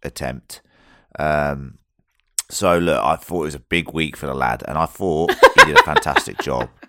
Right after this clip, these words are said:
um, because we're getting so much of that character that you just don't get in the book at this stage. It's all, like, just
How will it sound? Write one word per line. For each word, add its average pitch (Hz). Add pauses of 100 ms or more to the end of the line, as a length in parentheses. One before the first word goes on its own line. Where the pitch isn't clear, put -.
(300)
um, 65 (240)
because - (560)
we're 76
getting 65
so 90
much 85
of 78
that -
character 71
that 64
you 62
just 71
don't 67
get 58
in 60
the 62
book -
at -
this 60
stage. 73
It's -
all, 67
like, 62
just -